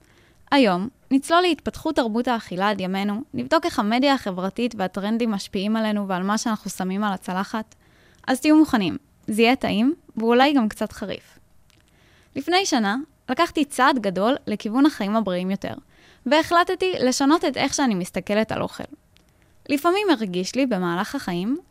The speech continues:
שהאוכל מהווה לי הכל. הכל זו מילה די גדולה, לא?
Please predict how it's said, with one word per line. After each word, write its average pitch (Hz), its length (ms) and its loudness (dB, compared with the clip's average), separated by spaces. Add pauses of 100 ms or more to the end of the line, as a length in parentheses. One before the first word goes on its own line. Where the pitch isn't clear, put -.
(100)
שהאוכל 247 600 -2 (120)
מהווה 202 340 -2
לי 285 120 -2 (120)
הכל. - 300 -4 (1040)
הכל 294 220 4
זו 453 160 -2
מילה 226 180 4
די 226 140 0
גדולה, 185 400 0
לא? 180 160 -4